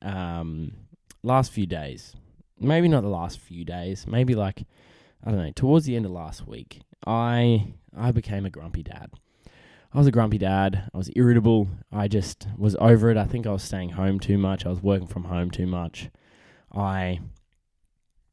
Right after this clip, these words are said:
wasn't going outside. I, you know, the, the core thing about this, the core thing about this was I wasn't taking care of myself. You know, I always say, "Take care of your own backyard before you take care of someone else's. Put your own mask on before you fit someone else's on." Um,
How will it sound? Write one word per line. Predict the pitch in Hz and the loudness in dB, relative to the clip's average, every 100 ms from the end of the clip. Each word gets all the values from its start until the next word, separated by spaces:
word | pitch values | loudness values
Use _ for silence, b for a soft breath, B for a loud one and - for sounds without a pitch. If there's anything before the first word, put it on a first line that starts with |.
| - - | -16 4
wasn't | 123 123 | 6 8
going | 107 104 | 4 -2
outside. | 90 - 107 101 | -6 -8 -6 -4
I, | 127 - | -6 -4
you | 170 | 0
know, | 165 | 0
the, | 156 147 | 0 -4
the | 127 | -6
core | - - 139 156 180 | -8 -2 0 2 0
thing | - 113 110 | 0 -4 -4
about | 101 92 | -4 -6
this, | 80 73 - | -8 -12 -14
the | 98 | -10
core | 123 127 135 | -2 -2 -2
thing | 120 | -2
about | 113 107 | -2 -2
this | 104 101 | -4 -6
was | 101 | -6
I | 85 | 0
wasn't | 110 107 107 | 4 4 4
taking | 107 98 | 0 0
care | 95 | 0
of | 92 | -2
myself. | 87 - - - _ _ | -2 -6 -8 -10 _ _
You | - 101 | -8 -4
know, | |
I | 98 | 0
always | 104 107 | 2 2
say, | 101 | 0
"Take | 90 104 107 | -2 -2 0
care | 120 | 6
of | 123 | 8
your | 123 | 8
own | 107 | 6
backyard | 104 101 104 95 95 | 2 0 0 0 -2
before | 101 95 | -4 -4
you | 95 | -4
take | 92 85 | -4 -8
care | - 78 | -8 -10
of | |
someone | - 90 85 | -10 -14 -14
else's. | - - 110 - b b - | -16 -18 -20 -20 b b -6
Put | 113 | 0
your | 131 127 | 4 6
own | 110 113 | 6 4
mask | 110 101 101 - | 0 0 -2 -2
on | 95 98 | -2 0
before | 95 101 | 0 2
you | 98 | 0
fit | - 107 - | 0 -4 -4
someone | 92 87 | -4 -4
else's | 87 - - | -8 -10 -14
on." | 98 - - b b b b b b b b b | -14 -16 -20 b b b b b b b b b
Um, | 113 110 104 101 - | -4 0 0 -2 -6